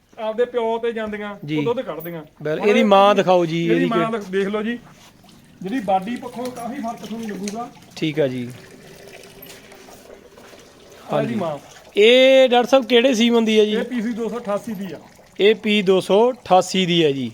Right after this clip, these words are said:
Speaker 1: ਹਾਂ।
Speaker 2: ਜਿਹੜਾ ਬਹੁਤ ਮਸ਼ਹੂਰ ਜਾਣੀ ਦੀ।
Speaker 1: ਨਹੀਂ, ਪੀ ਸੀ ਦੋ ਸੌ ਅਠਾਸੀ ਦੇ ਹਿਸਾਬ ਨਾਲ ਇਹਨੇ ਦੁੱਧ ਜਿਹੜਾ ਆਪਦੀ ਮਾਂ ਨਾਲ ਦੇ ਪਹਿਲੇ ਸੂਏ ਜਿੰਨਾ ਮਾਂ ਦਾ ਸੋਲਾਂ ਕਿਲੋ ਸੀ,
Speaker 2: ਜੀ।
Speaker 1: ਇਹ ਦੁੱਧ ਪਹਿਲੇ ਸੂਏ ਸੋਲਾਂ ਕਿਲੋ ਦੇ ਗਈ ਆ।
Speaker 2: ਅੱਛਾ ਜੀ।
Speaker 1: ਹਾਂਜੀ।
Speaker 2: ਬਹੁਤ
Speaker 1: ਉਹਦੇ
Speaker 2: ਦੇਖੋ
Speaker 1: ਗਾਂ
Speaker 2: ਜੀ,
Speaker 1: ਦੀ ਗੱਭਣ ਆ,
Speaker 2: ਸਾਰੇ
Speaker 1: ਤਰਤਾਲੀ
Speaker 2: ਸੱਜਣਾ।
Speaker 1: ਚੁਰੰਜਾ ਤੇ ਗੱਭਣ ਆ।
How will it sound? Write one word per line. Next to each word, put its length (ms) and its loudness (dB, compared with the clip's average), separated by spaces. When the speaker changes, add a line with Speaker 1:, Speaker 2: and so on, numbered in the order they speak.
Speaker 1:
ਹਾਂ। 80 -8
Speaker 2:
ਜਿਹੜਾ 180 4
ਬਹੁਤ 340 4
ਮਸ਼ਹੂਰ 440 0
ਜਾਣੀ 260 0
ਦੀ। 180 0
Speaker 1:
ਨਹੀਂ, 240 -2
ਪੀ 200 -10
ਸੀ 0 -
ਦੋ 200 -8
ਸੌ 100 -4
ਅਠਾਸੀ 280 -8
ਦੇ 60 -14
ਹਿਸਾਬ 280 -8
ਨਾਲ 120 -6
ਇਹਨੇ 280 -6
ਦੁੱਧ 520 -8
ਜਿਹੜਾ 260 -2
ਆਪਦੀ 180 -8
ਮਾਂ 580 -8
ਨਾਲ 260 -8
ਦੇ 120 -6
ਪਹਿਲੇ 340 -10
ਸੂਏ 200 -4
ਜਿੰਨਾ 200 -10
ਮਾਂ 240 -10
ਦਾ 100 -10
ਸੋਲਾਂ 280 -10
ਕਿਲੋ 240 -10
ਸੀ, 200 -12
Speaker 2:
ਜੀ। 420 -4
Speaker 1:
ਇਹ 180 -4
ਦੁੱਧ 420 -10
ਪਹਿਲੇ 480 -8
ਸੂਏ 220 -8
ਸੋਲਾਂ 240 -6
ਕਿਲੋ 180 -8
ਦੇ 140 -6
ਗਈ 240 -12
ਆ। 60 -10
Speaker 2:
ਅੱਛਾ 260 4
ਜੀ। 260 -2
Speaker 1:
ਹਾਂਜੀ। 280 -8
Speaker 2:
ਬਹੁਤ 200 -4
Speaker 1:
ਉਹਦੇ 160 -2
Speaker 2:
ਦੇਖੋ 120 0
Speaker 1:
ਗਾਂ 140 2
Speaker 2:
ਜੀ, 60 4
Speaker 1:
ਦੀ 80 2
ਗੱਭਣ 120 -4
ਆ, 140 -8
Speaker 2:
ਸਾਰੇ 500 0
Speaker 1:
ਤਰਤਾਲੀ 180 0
Speaker 2:
ਸੱਜਣਾ। 300 -2
Speaker 1:
ਚੁਰੰਜਾ 140 -2
ਤੇ 80 -10
ਗੱਭਣ 300 -8
ਆ। 60 -8